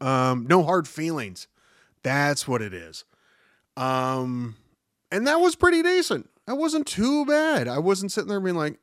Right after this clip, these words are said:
"Ugh." There was, uh, some parts in it that were, were surprising, I gotta <laughs> say, if you haven't seen it. Uh, all right, let me, let me get your take on this because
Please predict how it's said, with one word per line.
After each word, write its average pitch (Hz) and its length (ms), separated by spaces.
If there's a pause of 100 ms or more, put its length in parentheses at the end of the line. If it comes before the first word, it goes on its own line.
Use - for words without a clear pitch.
"Ugh." 180 480 (320)
There 147 180
was, 139 320
uh, 127 200
some 139 240
parts 139 340
in 135 100
it 127 140
that 107 240 (760)
were, 107 720 (1800)
were 175 140
surprising, 202 800 (540)
I - 140
gotta 123 200
<laughs> - 0
say, - 180 (240)
if 175 300
you 170 100
haven't 202 300
seen 233 280
it. 151 180 (580)
Uh, 120 600 (1160)
all 208 100
right, 156 140
let 208 140
me, 208 160
let 202 160
me 196 60
get 160 200
your 143 100
take 120 280
on 104 140
this 120 140
because 117 440